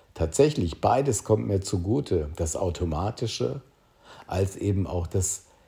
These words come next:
Willentliche, das da ist. Du musst jetzt stark sein,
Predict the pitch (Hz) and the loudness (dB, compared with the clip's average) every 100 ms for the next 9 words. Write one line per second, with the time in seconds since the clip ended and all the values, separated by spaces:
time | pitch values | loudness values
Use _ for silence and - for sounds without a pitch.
0 | _ 87 92 85 80 73 - 65 62 - | _ 2 4 2 0 -4 -4 -6 -6 -8
1 | - - 65 80 - - - _ _ _ | -10 -10 -12 -14 -18 -20 -20 _ _ _
2 | _ _ _ - 98 104 196 220 - - | _ _ _ 0 4 6 6 6 0 -6
3 | - 87 160 196 - - - - - 135 | 2 8 8 8 -2 -10 -8 0 6 6
4 | 127 95 - - 90 90 71 - 60 | 6 0 -10 -10 -2 0 0 -2 -8